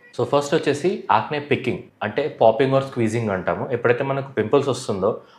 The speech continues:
ఆటోమేటిక్‌గా మన చేయి మనకు తెలియకుండా సబ్‌కాన్షియస్‌గానే ముఖం పైకి వెళ్ళిపోతుంది. ఆటోమేటిక్ దాన్ని గిల్లడము, లేకపోతే దాన్ని స్క్వీజ్ చేయడము, ఇవన్నీ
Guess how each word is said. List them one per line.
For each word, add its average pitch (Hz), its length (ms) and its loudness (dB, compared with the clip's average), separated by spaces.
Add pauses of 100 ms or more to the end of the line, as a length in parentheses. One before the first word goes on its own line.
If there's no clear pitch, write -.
(160)
ఆటోమేటిక్‌గా 135 540 4
మన 139 160 -2
చేయి 127 220 -2
మనకు 127 220 -2
తెలియకుండా 123 460 0
సబ్‌కాన్షియస్‌గానే 120 760 0
ముఖం 117 280 0
పైకి 117 180 2
వెళ్ళిపోతుంది. 92 580 -2 (200)
ఆటోమేటిక్ 113 280 0
దాన్ని 113 180 0
గిల్లడము, 104 540 0
లేకపోతే 98 440 -8
దాన్ని 101 200 -4
స్క్వీజ్ 113 480 -4
చేయడము, 98 320 -2
ఇవన్నీ 104 320 -4